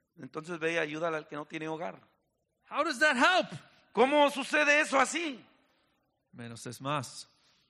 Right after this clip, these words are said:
Speaker 1: Less is more.
Speaker 2: Let me give you some examples.
Speaker 1: Déjeme darle unos ejemplos.
Speaker 2: I'm gonna read the second part of that first verse we started with, Mark nine thirty-four.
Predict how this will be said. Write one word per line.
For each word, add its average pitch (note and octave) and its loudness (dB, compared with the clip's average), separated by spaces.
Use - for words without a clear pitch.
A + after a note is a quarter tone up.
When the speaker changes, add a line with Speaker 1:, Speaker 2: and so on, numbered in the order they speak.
Speaker 1:
Less C3+ -4
is D#3 -12
more. B2+ -14
Speaker 2:
Let F#3+ -2
me A3+ -2
give G#3+ 0
you A3 0
some G#3+ -4
examples. F#3 -4
Speaker 1:
Déjeme D#3+ -2
darle E3 4
unos E3+ -6
ejemplos. D#3+ -6
Speaker 2:
I'm D#3+ -6
gonna F#3+ -2
read G3 -4
the F#3 -4
second A#3 -6
part G3+ -2
of F#3 -4
that E3 -6
first F#3+ -6
verse F#3+ -6
we E3+ -8
started E3 -6
with, C#3+ -8
Mark D#3 -4
nine D3 -6
thirty-four. B2 -10